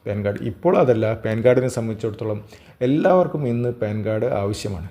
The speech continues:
എല്ലാ രേഖകൾക്കും, ലോൺ സംബന്ധമായും, എന്തിനേറെ പറയുന്നു, അക്കൗണ്ട് എടുക്കുന്നവർക്ക് പോലും, ഏഹ്, ഒരു ബാങ്കിൽ സേവിങ്സ് അക്കൗണ്ട് എടുക്കുന്നവർക്ക് പോലും പാൻ കാർഡ് ആവശ്യമാണ്. അതുപോലെ തന്നെ സ്ഥാപനങ്ങൾക്കും എല്ലാം തന്നെ പാൻ കാർഡ് ആവശ്യമായിക്കൊണ്ടിരിക്കുകയാണ്.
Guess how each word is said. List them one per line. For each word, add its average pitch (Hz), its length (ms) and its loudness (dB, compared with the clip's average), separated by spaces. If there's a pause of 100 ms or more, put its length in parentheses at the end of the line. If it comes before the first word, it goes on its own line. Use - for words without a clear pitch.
എല്ലാ 143 420 4
രേഖകൾക്കും, 110 460 0 (220)
ലോൺ 107 220 -4
സംബന്ധമായും, 107 600 -4 (420)
എന്തിനേറെ 139 400 6
പറയുന്നു, 120 320 4 (100)
അക്കൗണ്ട് 185 600 4 (120)
എടുക്കുന്നവർക്ക് 120 680 0
പോലും, 98 220 -8 (240)
ഏഹ്, 113 280 -8
ഒരു 117 140 -2
ബാങ്കിൽ 120 460 0
സേവിങ്സ് 139 680 2 (100)
അക്കൗണ്ട് 127 420 -2
എടുക്കുന്നവർക്ക് 120 640 -2
പോലും 104 260 -2 (380)
പാൻ 113 240 0
കാർഡ് 113 180 0
ആവശ്യമാണ്. 104 560 -4 (400)
അതുപോലെ 117 400 4
തന്നെ 113 300 0
സ്ഥാപനങ്ങൾക്കും 110 920 -4 (320)
എല്ലാം 160 420 2
തന്നെ 101 260 -2 (220)
പാൻ 107 240 -4
കാർഡ് 113 260 0
ആവശ്യമായിക്കൊണ്ടിരിക്കുകയാണ്. 98 920 -8